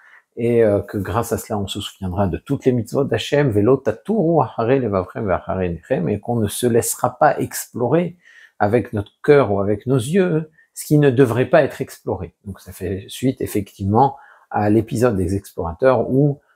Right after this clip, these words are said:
euh, ils sont partis, donc, euh, la tour est à Haaretz, à visiter la terre,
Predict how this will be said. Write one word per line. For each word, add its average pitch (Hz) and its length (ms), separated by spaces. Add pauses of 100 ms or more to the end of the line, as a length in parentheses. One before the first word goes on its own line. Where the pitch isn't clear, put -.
(220)
euh, 85 1120
ils 90 180
sont - 220
partis, - 440
donc, 104 360
euh, 82 560 (140)
la 87 180
tour 147 340
est 110 160
à 95 80
Haaretz, 123 680 (340)
à 101 140
visiter 131 500
la 107 140
terre, 143 480